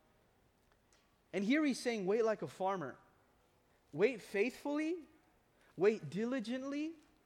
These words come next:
for the harvest that God has in your life. Wait, because God has a plan in mind even when you don't understand it. Wait as you're waiting for the Lord's soon return.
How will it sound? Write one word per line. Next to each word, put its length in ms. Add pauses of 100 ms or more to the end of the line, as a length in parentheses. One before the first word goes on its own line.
(260)
for 140
the 100
harvest 680
that 180
God 180
has 560 (220)
in 120
your 100
life. 280 (1040)
Wait, 520
because 300
God 280
has 240
a 120 (180)
plan 260
in 160
mind 300 (100)
even 400 (240)
when 140
you 80
don't 260
understand 600
it. 360 (1160)
Wait 460
as 240
you're 100
waiting 460
for 160
the 80
Lord's 320
soon 380
return. 560